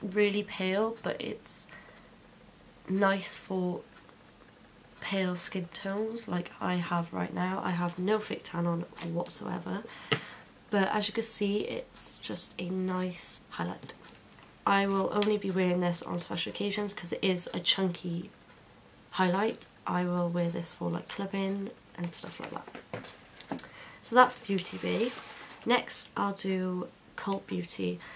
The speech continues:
Now, I only got a few things from Cult Beauty. They had a sale on at the time. I think it was a student discount. I'm not entirely sure. Or I had an email of, like, fifteen percent off or twenty percent off. So I took advantage.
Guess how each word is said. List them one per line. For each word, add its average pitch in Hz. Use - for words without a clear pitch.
Now, 190
I 214
only 254
got 226
a -
few 214
things 190
from 180
Cult 185
Beauty. 175
They 190
had 208
a 190
sale 185
on 180
at -
the 175
time. 180
I 175
think 208
it -
was 175
a 202
student 202
discount. 226
I'm 190
not 196
entirely 180
sure. 175
Or 190
I 185
had 185
an 185
email 196
of, 196
like, -
fifteen 185
percent 180
off 196
or 185
twenty 180
percent 180
off. 185
So 262
I 523
took 240
advantage. -